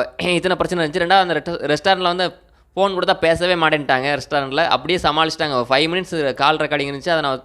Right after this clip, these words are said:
த்ரீ மினிட்ஸ் மட்டும் தான் வச்சிருப்பேன். த்ரீ மினிட்ஸா, டூ மினிட்ஸ் தான் உங்களுக்காக காமிச்சிருப்பேன்.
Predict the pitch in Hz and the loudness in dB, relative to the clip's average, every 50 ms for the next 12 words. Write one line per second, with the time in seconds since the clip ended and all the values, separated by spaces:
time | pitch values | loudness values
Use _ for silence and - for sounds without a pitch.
0 | _ _ 156 175 190 185 180 170 147 160 151 139 160 170 151 - - 127 - - | _ _ -4 -4 -4 -4 -4 -6 -6 -6 -6 -2 -2 -2 -2 -4 -6 -10 -10 -12
1 | 135 139 151 156 156 143 147 180 175 175 165 160 160 160 - 175 160 147 143 - | -8 -8 -8 -8 -8 -6 -6 -6 -4 -4 -4 -4 -4 -6 -6 -6 -6 -4 -2 -2
2 | 147 143 135 135 135 135 123 135 - - 135 - 190 | -2 0 0 0 -2 -2 -2 -8 -6 -2 -2 -2 -2